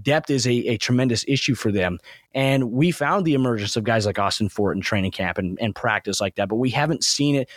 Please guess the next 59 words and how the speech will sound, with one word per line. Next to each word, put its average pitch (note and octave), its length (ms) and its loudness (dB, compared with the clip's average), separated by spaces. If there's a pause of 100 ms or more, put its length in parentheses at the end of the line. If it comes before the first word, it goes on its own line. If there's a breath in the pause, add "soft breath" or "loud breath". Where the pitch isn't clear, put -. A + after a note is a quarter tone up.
(140 loud breath)
We E3 80 2
didn't G#3+ 140 0
see G#3+ 120 0
that E3+ 180 0
carry E3 320 2
over C3 280 2 (300 loud breath)
into C#3+ 220 0
the C3 100 4
Hall C3 220 2
of A#2 100 -2
Fame B2 220 2
game. G#2+ 180 2
So A#2 160 2
for - 140 -4
Austin B2+ 320 0
Fort, A#2+ 240 0
he's F3 200 0
looking A#3 220 2
for G3+ 120 0
a E3+ 60 2
little E3+ 180 2
bit D#3+ 140 2
of C#3+ 100 0
more D3 220 2
of C3+ 80 2
a A2 140 0
bounce B2+ 380 0
back B2 320 -2
game C3 340 2 (320 loud breath)
in C3+ 140 2
the C3+ 80 2
receiving D#3 520 0
game. C#3 400 2 (380)
The, C3+ 220 -2
I D3 80 2
thought F#3 220 0
the D3 80 -4
tight D3+ 200 2
ends D#3 140 2
did D3 140 2
a - 20 2
relatively C#3 580 0
good C3 220 0
job B2 300 2
last B2 280 0
week C3+ 300 0
in B2 80 -2
the G#2 80 0
Hall B2 180 2
of A2 80 -4
Fame B2 220 2
game A#2+ 160 4
of G2 140 -2
blocking. A#2 420 0
Jeff G#2+ 180 -2
Heuerman A#2+ 380 2
looked A#2 180 -2
really A#2 220 2
good. A2+ 380 0